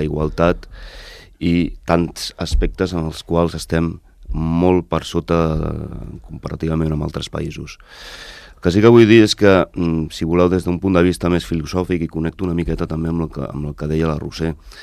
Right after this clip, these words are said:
eh, crec que aquí el problema fonamental per, eh, a millorar aquests, eh, eh,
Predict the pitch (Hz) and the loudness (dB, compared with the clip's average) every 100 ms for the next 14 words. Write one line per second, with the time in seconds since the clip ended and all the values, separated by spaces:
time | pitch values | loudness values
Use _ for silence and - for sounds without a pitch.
0 | - - - - 82 82 - 95 95 98 | -20 -20 -10 -2 0 0 -2 -2 -2 -2
1 | - 92 92 85 85 90 92 - - - | -2 -2 -2 0 2 2 0 -6 -10 -2
2 | 90 80 82 78 87 80 73 - - - | 0 2 0 0 0 0 -2 -12 -10 -8
3 | - - - - 90 85 - 78 80 80 | -8 -16 -20 -2 2 2 0 -2 -4 -4
4 | 85 82 82 87 85 76 - - 76 - | -2 2 4 6 4 2 -8 -10 -10 -10
5 | - - - 73 69 - 67 67 | -12 -12 -10 -10 -8 -10 -10 -10